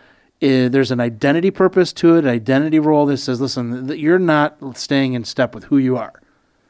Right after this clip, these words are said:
as a child of God," as, and this goes back to how we would describe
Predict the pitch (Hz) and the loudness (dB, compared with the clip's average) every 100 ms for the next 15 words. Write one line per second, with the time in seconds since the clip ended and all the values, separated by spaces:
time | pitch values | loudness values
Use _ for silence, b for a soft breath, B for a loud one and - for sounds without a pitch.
0 | _ _ _ - 135 135 131 - 127 123 | _ _ _ -2 2 2 0 -2 0 0
1 | 113 113 113 110 110 b b b b - | -2 -2 0 -2 -4 b b b b -4
2 | 127 127 127 127 120 - 127 123 - 123 | 0 2 2 0 -4 -6 -8 -8 -6 -4
3 | 110 117 117 117 120 120 117 113 113 - | -2 -2 -2 -4 -4 -2 -4 -6 -12 -6
4 | 123 120 120 117 | -2 0 0 -4